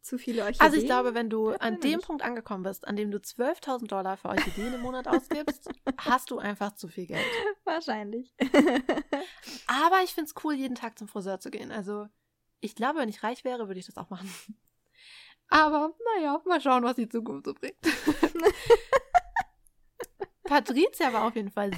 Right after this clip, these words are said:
Speaker 2: sehr happy in dieser Lebenssituation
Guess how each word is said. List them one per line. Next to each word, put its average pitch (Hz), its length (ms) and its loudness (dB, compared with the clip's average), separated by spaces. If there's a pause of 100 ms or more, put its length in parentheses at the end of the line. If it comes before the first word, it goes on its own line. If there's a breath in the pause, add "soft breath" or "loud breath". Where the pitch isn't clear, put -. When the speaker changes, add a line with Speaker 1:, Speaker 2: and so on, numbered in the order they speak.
(160)
Speaker 2:
sehr 220 380 6
happy - 460 -4
in - 180 -8
dieser 202 420 -2
Lebenssituation 202 1000 -4